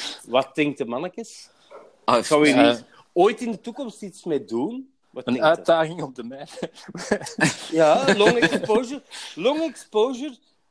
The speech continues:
Speaker 2: één onderwerp. De Mer, long exposure. Drie verschillende fotografen, drie verschillende visies. We go ahead.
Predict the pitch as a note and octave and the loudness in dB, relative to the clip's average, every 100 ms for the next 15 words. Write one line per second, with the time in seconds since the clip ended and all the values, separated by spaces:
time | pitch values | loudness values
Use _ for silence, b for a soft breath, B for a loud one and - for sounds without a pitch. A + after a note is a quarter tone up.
0 | _ _ - G3 C4+ A#3+ F3 D3 C3+ A#2+ | _ _ -6 -4 -4 -6 -6 -6 -8 -10
1 | G#2+ _ _ _ A#2+ C#3+ C#3+ D#3 A#3+ B3+ | -12 _ _ _ -10 -8 -6 -4 -6 -8
2 | _ C3+ D#3 A3 G#3 - _ D3 D#3+ G#3 | _ -12 -8 -6 -6 -10 _ -6 -6 -6
3 | C4+ - _ _ _ _ - D3 A3+ A3 | -16 -18 _ _ _ _ -14 -12 -12 -14
4 | - A#3 A3 G3 A3 A3 E3+ D#3 D3 - | -8 -6 -6 -8 -8 -8 -2 2 2 -2
5 | C4+ C#4+ _ _ _ _ - C3 A3 A3+ | -14 -14 _ _ _ _ -10 -4 -4 -6
6 | G3+ A3+ G#3+ E3 C3 C#3+ - A#3+ - - | -10 -6 -6 -6 -6 -8 -8 -12 -12 -18
7 | _ _ _ _ - A#2+ B2+ A2 C3+ B2+ | _ _ _ _ -4 0 0 4 4 4
8 | G#2+ G2+ - - | 0 -8 -10 -20